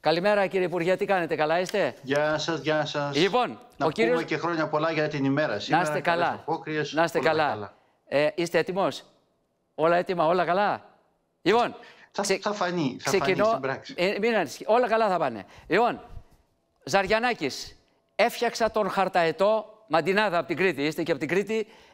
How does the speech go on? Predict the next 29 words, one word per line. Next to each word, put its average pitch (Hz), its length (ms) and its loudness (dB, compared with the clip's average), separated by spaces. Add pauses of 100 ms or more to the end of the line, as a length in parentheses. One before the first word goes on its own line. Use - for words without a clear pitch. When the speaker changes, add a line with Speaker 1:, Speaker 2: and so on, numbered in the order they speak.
Speaker 1:
έφτιαξα 220 480 0
Speaker 2:
Α. 202 60 0
Speaker 1:
τον 196 160 -2
χαρταετό 175 540 2
και 214 120 0
έγραψα 202 360 0
εύκα 196 380 2
πάνω. 131 460 -2 (640)
Να 151 200 2
τον 165 140 0
πετάξω 190 440 0
αύριο, 214 680 0
αυτό 160 280 0
μπορώ 180 280 2
να 175 120 0
κάνω. 135 400 -4 (840)
Στα - 280 0
ζύγια 220 380 0
του 214 100 -4
χαρταετού, 190 760 0 (220)
τσιπίκρες 190 640 -2
θα 160 100 0
κρεμάσω 208 680 0 (420)
και 156 100 -2
θα 175 160 0
του 175 180 -4
κόψω 233 340 0
το 180 120 -2
σκοινί, 240 520 0